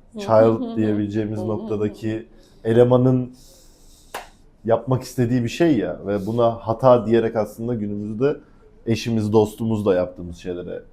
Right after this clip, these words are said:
Speaker 2: "Sen hata yapıyorsun şu an." diyerek bizi aslında şey bir sisteme oturtuyor. Hiç mantıklı olmayan bir düşünce grubunu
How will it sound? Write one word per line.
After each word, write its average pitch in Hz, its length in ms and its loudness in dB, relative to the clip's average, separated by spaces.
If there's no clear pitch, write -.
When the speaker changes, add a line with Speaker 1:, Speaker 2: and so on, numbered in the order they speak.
Speaker 2:
"Sen 104 160 -8
hata 98 320 -2
yapıyorsun 90 380 -10
şu 92 180 -10
an." 92 100 -8
diyerek 123 220 -6
bizi 107 220 0
aslında 123 680 -2
şey 120 240 2
bir 117 60 -2
sisteme 110 420 -6
oturtuyor. 90 380 -10
Hiç 170 380 -6
mantıklı 117 460 -2
olmayan 135 400 0
bir 98 180 -2
düşünce 113 600 -2
grubunu 101 540 -2